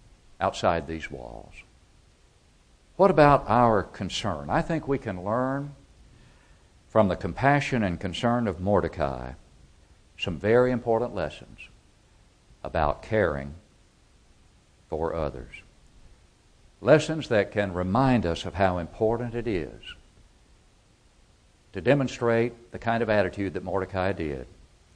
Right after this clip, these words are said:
toward Esther. First of all, Mordecai did something concrete. He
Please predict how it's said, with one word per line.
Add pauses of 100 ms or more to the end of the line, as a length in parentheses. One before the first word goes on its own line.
(120)
toward
Esther. (1120)
First
of
all,
Mordecai
did
something (920)
concrete. (1800)
He